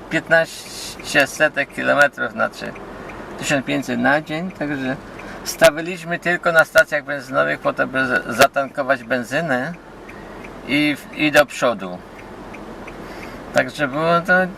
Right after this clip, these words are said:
naprawdę ciekawa jazda. Podobało mi się to, chociaż nigdy, nigdy taki dystans nie jechałem, cztery i pół tysiąca kilometrów. Pierwszy raz w życiu.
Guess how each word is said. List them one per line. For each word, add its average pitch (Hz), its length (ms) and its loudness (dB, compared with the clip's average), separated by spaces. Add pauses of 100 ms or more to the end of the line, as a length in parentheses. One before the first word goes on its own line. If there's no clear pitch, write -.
(180)
naprawdę 196 360 6
ciekawa 139 360 4
jazda. 135 440 4 (760)
Podobało 180 500 8
mi 170 140 -8
się 165 180 0
to, 160 220 4
chociaż 190 300 -6
nigdy, 185 300 -2 (280)
nigdy 185 320 2
taki 160 280 4
dystans 151 480 -2
nie 151 80 -2
jechałem, 131 420 0
cztery 135 320 -2
i 120 40 -6
pół 120 180 -6
tysiąca 104 380 -6
kilometrów. 101 520 -2
Pierwszy 160 280 0
raz - 160 4
w 113 60 -10
życiu. 147 360 -4